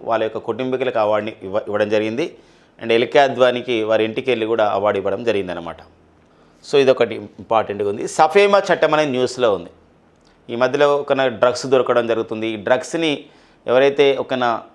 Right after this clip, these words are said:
ఆ, ఈ అమ్ముతున్నారో కొందరు విదేశీయులు కూడా అందులో ఉన్నారు భాగస్వాములు. అలాంటి వాళ్ళపైన చర్య తీసుకోవడానికి సఫేమా చట్టం వచ్చింది. ఆ సఫేమా చట్టం న్యూస్లో ఉంది. ఇటీవల కాలంలో మడగాస్కర్ దేశంలో, ఆఫ్రికా ఖండ దేశమైనటువంటి మడగాస్కర్ దేశంలో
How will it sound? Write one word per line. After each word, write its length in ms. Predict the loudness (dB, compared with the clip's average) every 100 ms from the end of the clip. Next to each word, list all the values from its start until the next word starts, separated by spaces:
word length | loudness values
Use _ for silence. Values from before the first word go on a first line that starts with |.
| _ -10
ఆ, 320 | -6 -6 -6 -8
ఈ 100 | -12 -14 _ -4
అమ్ముతున్నారో 640 | -2 0 4 6 6 2 -2 -18 _ _ -8
కొందరు 220 | -6 -4
విదేశీయులు 500 | 0 2 2 2 2
కూడా 180 | 4 4
అందులో 260 | 2 2
ఉన్నారు 280 | 0 0 -2
భాగస్వాములు. 600 | 0 0 0 -2 -4 -6 -8 0
అలాంటి 280 | 0 2 2
వాళ్ళపైన 360 | 2 2 0
చర్య 260 | 0 0 0
తీసుకోవడానికి 840 | 0 -4 -6 -6 -6 -4 -4 -6 -16 _ _
సఫేమా 480 | 0 2 4 2 2 0
చట్టం 200 | 0 0
వచ్చింది. 340 | 0 -4 2
ఆ 80 | 2
సఫేమా 460 | 4 2 4 2 2 2
చట్టం 180 | 2 0
న్యూస్లో 400 | -2 -2 0 0
ఉంది. 200 | -2 -12 _ _ _ _ _ _ _ _ -4
ఇటీవల 240 | 2 4
కాలంలో 440 | 6 4 4 2 2
మడగాస్కర్ 720 | 4 4 4 2 4 0 2
దేశంలో, 500 | 2 2 -4 -6 -10 0
ఆఫ్రికా 500 | 0 2 0 2 2
ఖండ 120 | 2
దేశమైనటువంటి 720 | 0 -2 -4 -6 -6 -6 -6 -2
మడగాస్కర్ 480 | 0 2 0 -2
దేశంలో 600 | -4 -4 -2 0 0 0